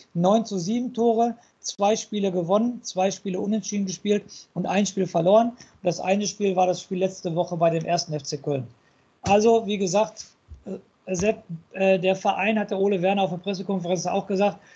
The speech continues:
einer der sechzehn besten Mannschaften Europas, weil sie halt im sechzehnten Finale der Champions League sind. Also eine gute, gestandene Mannschaft, in der in den letzten Jahren richtig gute Arbeit geleistet wurde. Ich kann mich noch dran erinnern, äh, Sepp, als wir am letzten Spieltag gegen Frankfurt, ähm, eins null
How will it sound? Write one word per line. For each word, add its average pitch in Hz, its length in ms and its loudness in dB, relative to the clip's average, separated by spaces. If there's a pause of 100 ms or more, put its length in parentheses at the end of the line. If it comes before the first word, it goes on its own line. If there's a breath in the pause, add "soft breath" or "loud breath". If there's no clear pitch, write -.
(200 soft breath)
einer 202 300 2
der 185 320 4
sechzehn 202 460 -2
besten 202 280 -4
Mannschaften 190 380 -2
Europas, 185 680 2
weil 185 120 -4
sie 175 100 0
halt 185 180 0
im 175 100 -2
sechzehnten 190 480 -2
Finale 180 400 -2
der 175 80 2
Champions 190 420 -2
League 208 160 -2
sind. 208 240 2 (380 loud breath)
Also 175 200 2
eine 175 220 4
gute, 208 480 4
gestandene 185 460 2
Mannschaft, 190 480 0 (220)
in 170 120 0
der 175 140 4
in 180 60 4
den 180 60 2
letzten 190 280 -2
Jahren 180 260 0
richtig 190 380 0
gute 196 260 -2
Arbeit 196 320 0
geleistet 190 520 0
wurde. 202 400 2 (480 loud breath)
Ich - 80 -16
kann 220 160 6
mich 220 100 4
noch 208 160 0
dran 196 180 0
erinnern, 214 480 0
äh, 202 200 -4
Sepp, 202 220 -2 (140)
als 185 300 -4
wir 202 140 0
am 190 100 2
letzten 196 300 -2
Spieltag 202 460 -4
gegen 185 180 -2
Frankfurt, 190 600 -2
ähm, 185 300 -2
eins 196 260 -2
null 202 280 4